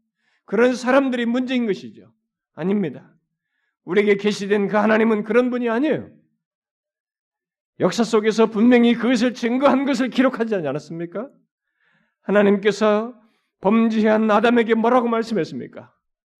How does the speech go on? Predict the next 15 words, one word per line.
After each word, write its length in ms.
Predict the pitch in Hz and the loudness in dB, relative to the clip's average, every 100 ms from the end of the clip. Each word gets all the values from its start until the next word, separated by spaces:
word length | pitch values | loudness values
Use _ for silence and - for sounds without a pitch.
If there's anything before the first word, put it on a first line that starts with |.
| _ _ _ _ _ _ _ _ _ | _ _ _ _ _ _ _ _ _
그날로 460 | - 135 147 151 151 | -8 -2 0 -2 -4
끝내버렸어요? 760 | 220 202 196 196 190 202 254 - _ _ _ _ _ _ _ _ _ _ _ | -2 0 2 0 0 -6 -6 -12 _ _ _ _ _ _ _ _ _ _ _
아담아라고 760 | - 131 135 120 123 120 120 117 | -16 -12 -6 -6 -4 -6 -8 -10
불렀습니다. 560 | 123 123 - - - _ _ _ _ _ _ _ _ _ _ _ _ _ | -10 -12 -14 -20 -20 _ _ _ _ _ _ _ _ _ _ _ _ _
그리고 300 | - 117 117 | -14 -12 -12
가죽 380 | - 143 160 147 | -12 -10 -8 -8
옷을 260 | 143 143 | -10 -10
입히셨어요. 540 | 147 151 147 95 - 87 _ _ _ _ _ _ _ _ _ _ _ _ _ _ | -12 -14 -20 -20 -20 _ _ _ _ _ _ _ _ _ _ _ _ _ _ _
여인의 400 | 98 156 175 175 | -6 -2 0 0
후속을 500 | 160 175 180 170 160 | -4 -8 -8 -6 -6
약속했습니다. 720 | 156 156 175 151 - - - _ _ _ _ _ _ _ _ _ _ _ _ _ _ _ _ _ _ | -10 -12 -12 -12 -12 -18 -18 _ _ _ _ _ _ _ _ _ _ _ _ _ _ _ _ _ _
자기 280 | - 147 156 | -10 -4 -2
아내를 440 | 160 175 170 160 | 0 0 0 0
누이라고 420 | 160 185 202 190 170 | 0 2 4 4 2
하면서 520 | 180 185 180 202 | 0 -2 -4 -8